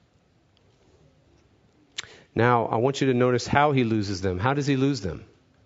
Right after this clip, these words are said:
A destructive wind, right? Here's what's happened.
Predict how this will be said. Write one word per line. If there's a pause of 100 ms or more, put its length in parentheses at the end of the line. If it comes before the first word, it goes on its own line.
(1300)
A
destructive
wind,
right? (1200)
Here's
what's
happened.